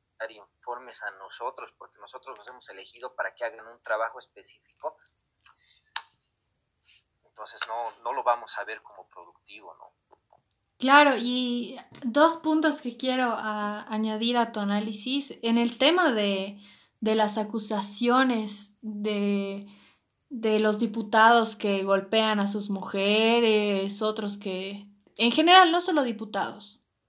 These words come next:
Speaker 2: eh, cualquier persona que esté en un cargo público, que esté acusado, no satanizarlo desde el principio, ¿no? O sea, saber que también hay que hacer, eh, una investigación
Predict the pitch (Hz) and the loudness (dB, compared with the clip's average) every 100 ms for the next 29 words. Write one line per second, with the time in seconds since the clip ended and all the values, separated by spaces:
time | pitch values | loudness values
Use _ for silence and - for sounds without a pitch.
0 | _ _ - 214 220 220 233 370 370 311 | _ _ -8 -4 -2 0 2 2 2 0
1 | 285 247 226 208 220 220 214 208 202 208 | 0 0 -2 -6 -6 -4 -4 -4 -4 -4
2 | 202 214 208 202 202 202 202 214 208 202 | -6 -6 -4 -6 -6 -8 -10 -4 -2 -4
3 | 202 - - _ _ _ _ 214 208 233 | -8 -16 -20 _ _ _ _ -6 -2 -2
4 | 247 233 240 262 311 320 302 226 214 - | 4 4 6 6 6 6 6 2 2 6
5 | 233 240 220 208 202 196 214 202 202 - | 6 6 2 0 -2 -4 -2 0 0 0
6 | 233 233 220 190 202 208 208 208 214 220 | -2 -2 -4 -2 -2 -2 -2 -2 0 0
7 | 247 262 240 220 220 220 208 - - _ | 0 -2 -2 -4 -4 -4 -8 -14 -20 _
8 | 220 214 220 208 226 220 208 - - 208 | -6 0 0 2 0 0 -2 -8 -8 -4
9 | 202 196 202 220 233 226 202 202 - 208 | -2 -2 -2 0 2 2 0 -4 -6 -4
10 | 202 202 - 240 240 240 233 | -4 -6 -4 2 6 6 4